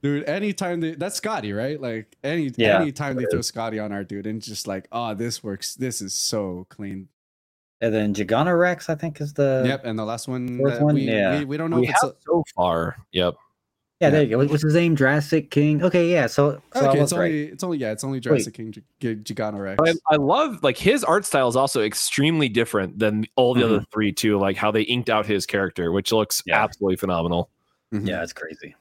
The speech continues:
Speaker 1: Like, I'm actually pretty jazzed about getting these. Um, but, like, it, now, now it's
Speaker 3: Yeah.
Speaker 1: just like, now we just need news. Like, thanks for the spoiler, but, like, how do we get these? Like, is it the
Speaker 2: Yeah,
Speaker 1: partic-,
Speaker 2: I mean,
Speaker 1: I d-, 'cause
Speaker 2: we,
Speaker 1: there's no,
Speaker 2: we
Speaker 1: there's no
Speaker 2: might
Speaker 1: sh-,
Speaker 2: get them.
Speaker 1: there's
Speaker 3: So
Speaker 1: no
Speaker 2: Yeah.
Speaker 1: shot this is the participation pack, right?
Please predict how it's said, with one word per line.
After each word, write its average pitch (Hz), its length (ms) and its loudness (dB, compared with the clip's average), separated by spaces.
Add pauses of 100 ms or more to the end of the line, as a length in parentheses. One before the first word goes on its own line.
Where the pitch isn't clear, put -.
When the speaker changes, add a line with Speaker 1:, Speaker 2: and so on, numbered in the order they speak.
(380)
Speaker 1:
Like, 123 340 -4 (400)
I'm 170 140 0
actually 165 220 -4
pretty 113 220 -6
jazzed 92 240 -6
about 92 180 -14
getting 87 220 -16
these. 87 420 -14
Um, 107 500 -6 (180)
but, 151 160 -4
like, 160 200 -6
it, 156 100 -4
now, 180 220 -4
now 196 200 -6
it's 262 100 -6
Speaker 3:
Yeah. - 40 -4
Speaker 1:
just 208 100 -6
like, 160 200 -6
now 190 120 -4
we 330 60 -2
just 339 100 -4
need 320 140 -2
news. 190 380 -2
Like, 170 140 -6
thanks 262 200 -4
for 311 60 -6
the 220 80 -2
spoiler, 196 420 -2
but, 185 140 -8
like, 214 260 -8
how 202 120 -2
do 339 60 -2
we 320 60 0
get - 180 -6
these? 156 320 -2
Like, 147 220 -6
is 156 160 -4
it 151 100 -8
the 160 80 -2
Speaker 2:
Yeah, 123 360 4
Speaker 1:
partic-, - 40 -8 (120)
Speaker 2:
I 135 60 4
mean, 143 120 6
Speaker 1:
I 127 80 2
d-, 120 80 2
'cause 113 100 2
Speaker 2:
we, 139 140 8
Speaker 1:
there's 131 120 0
no, - 120 -2
Speaker 2:
we 135 140 4
Speaker 1:
there's 113 100 4
no 110 100 2
Speaker 2:
might 170 140 4
Speaker 1:
sh-, 156 180 0
Speaker 2:
get 120 220 4
them. 127 320 4
Speaker 1:
there's 180 120 -2
Speaker 3:
So 180 200 8
Speaker 1:
no 175 80 6
Speaker 2:
Yeah. 127 300 4
Speaker 1:
shot 185 340 -2
this 139 140 -4
is 143 60 -4
the 139 60 -6
participation 120 720 -8
pack, 98 260 -14
right? 107 260 -8